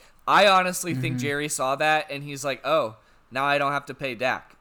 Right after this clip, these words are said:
Speaker 1: as much money or even at all."
Speaker 2: I hope, and I
Speaker 1: And
Speaker 2: hear
Speaker 1: I
Speaker 2: you,
Speaker 1: hope
Speaker 2: and I hope
Speaker 1: that's
Speaker 2: it's not
Speaker 1: not
Speaker 2: the
Speaker 1: the
Speaker 2: case, but I
Speaker 1: case.
Speaker 2: hear you. No, I hear you. It's a point well taken. Like, uh, uh, and, and, you know, I'm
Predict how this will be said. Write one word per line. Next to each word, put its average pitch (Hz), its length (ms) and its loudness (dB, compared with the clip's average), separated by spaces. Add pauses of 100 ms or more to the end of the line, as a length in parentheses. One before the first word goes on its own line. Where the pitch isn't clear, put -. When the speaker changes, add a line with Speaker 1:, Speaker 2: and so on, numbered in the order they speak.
(180)
Speaker 1:
as 123 220 -8
much 117 200 -12
money 110 380 -8
or 131 220 -4
even 131 200 -6
at 120 140 -2
all." 131 80 2
Speaker 2:
I 127 100 0
hope, 165 300 -2
and 165 220 -2
I 160 220 0
Speaker 1:
And 151 60 0
Speaker 2:
hear 160 80 2
Speaker 1:
I 165 40 4
Speaker 2:
you, 170 80 2
Speaker 1:
hope - 140 4
Speaker 2:
and 127 80 -4
I - 20 -2
hope 185 80 4
Speaker 1:
that's 170 100 0
Speaker 2:
it's 151 80 -2
not 156 120 2
Speaker 1:
not 175 100 0
Speaker 2:
the - 40 -10
Speaker 1:
the 143 60 -2
Speaker 2:
case, 143 280 -2
but 123 80 -4
I 123 40 -2
Speaker 1:
case. 117 80 -4
Speaker 2:
hear 127 180 -6
you. 104 380 -10
No, 143 140 -2
I 117 140 -2
hear 139 180 -8
you. 95 140 -10 (160)
It's 123 180 -12
a 123 60 -8
point 135 260 -6
well 123 160 -6
taken. 117 480 -10
Like, 123 260 -8 (480)
uh, 131 460 -2 (840)
uh, 143 220 0
and, 165 240 -4
and, 175 180 -2
you 180 60 -2
know, 165 240 0 (420)
I'm 151 400 0